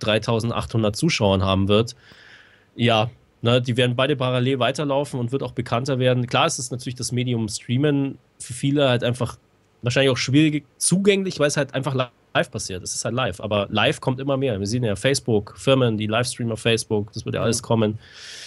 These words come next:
Speaker 1: Von daher, ich find's okay, wenn's, wenn sie da was versuchen, aber ich hab auch kein Problem damit, wenn's dann schlussendlich auf beiden Seiten nicht funktioniert, weil dann mach ich halt YouTube auf YouTube und Livestreams auf Twitch.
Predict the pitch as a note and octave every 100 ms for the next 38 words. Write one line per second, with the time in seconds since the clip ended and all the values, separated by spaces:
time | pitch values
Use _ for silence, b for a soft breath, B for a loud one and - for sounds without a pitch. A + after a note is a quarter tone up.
0 | B B B B _ _ C3 B2 B2 D3
1 | C#3+ D#3 - G3 G3+ C3+ E3 F#3 E3 -
2 | - _ _ _ _ B2 C3 C#3+ C3+ C3
3 | C3 C3+ B2+ F#3 G#3 B3 C4 _ _ _
4 | _ - C3+ C#3+ C#3 C#3 C3 - - C3
5 | D3 B2 C3+ C3 B2+ C3 B2 B2 A#2+ A2+
6 | - A2+ B2+ A#2+ A#2 G#2 A2 - _ -
7 | F#2+ - A2 A2+ G#2+ G#2 G#2 G2 G#2 F#2+
8 | F#2+ F#2+ E2+ - _ - G2 G2 G2 G#2+
9 | - G2 G2 _ G#2+ G#2 A#2 G2 F#2+ G#2+
10 | - G#2 - F#2+ F#2+ - - G2+ F#2 -
11 | F#2 F2+ - - G2 -